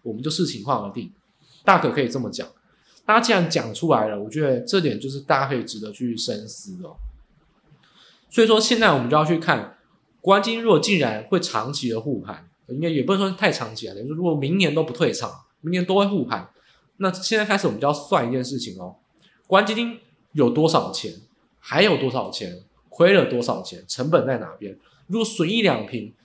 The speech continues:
是它的一个，呃，出场的一个终极目标，随时的去更新它的成本价，去估算，那就很重要。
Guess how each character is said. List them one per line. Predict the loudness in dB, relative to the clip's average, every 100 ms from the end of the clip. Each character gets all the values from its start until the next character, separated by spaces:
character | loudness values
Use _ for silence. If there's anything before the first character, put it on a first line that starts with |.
| _
是 | -8 -2
它 | 2
的 | 2
一 | 2 2
个， | 2 2 0 -4 -8
呃， |
出 | -4 -2
场 | 2 2
的 | 2
一 | 2
个 | 0 0 -6 -8
终 | -2 0
极 | 0 0
目 | -2
标， | -2 -6 -8 -14 _ _
随 | -4 2 2
时 |
的 | 2
去 | 0
更 | -2 0 2 2
新 | 0 -4 -2
它 | 0
的 | 0
成 | -2 -8 -6 -6 0
本 | 0 0
价， | -6 -4
去 | -4
估 | -4 -4 -4
算， | 2 2 0 -8 _ _
那 | -2
就 | -2
很 | -2
重 | -2 -4 -4
要。 | -8